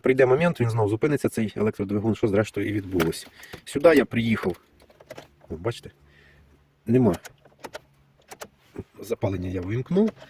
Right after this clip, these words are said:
Нема ніякого. О, бачите, постукав, я його зрушив з місця, він запрацював.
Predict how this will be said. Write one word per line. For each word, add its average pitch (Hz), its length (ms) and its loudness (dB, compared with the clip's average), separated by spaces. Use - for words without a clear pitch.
Нема 107 320 -2
ніякого. 104 560 0
О, 113 140 6
бачите, - 220 4
постукав, 170 460 6
я 151 80 4
його 143 140 4
зрушив 143 320 0
з 127 40 0
місця, 151 280 2
він 120 200 4
запрацював. 101 680 0